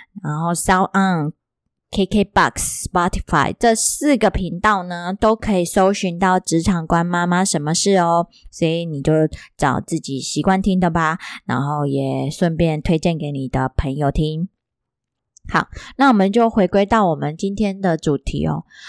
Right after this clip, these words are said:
嗯，你想要成为高薪一族哦，说简单，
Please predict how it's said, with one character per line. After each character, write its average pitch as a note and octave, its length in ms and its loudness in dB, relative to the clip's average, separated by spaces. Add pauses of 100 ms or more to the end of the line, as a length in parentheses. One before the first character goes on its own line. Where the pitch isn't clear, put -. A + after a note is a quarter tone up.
(180)
嗯， F3+ 600 -2
你 G#3+ 120 0
想 B3 200 2
要 A3+ 120 4
成 A#3 200 2
为 G3+ 140 2
高 G3+ 180 4
薪 G#3+ 240 -2
一 G#3+ 140 0
族 D3 280 0
哦， D3 340 0 (520)
说 C#4 220 2
简 E3 460 -4
单， A3+ 680 0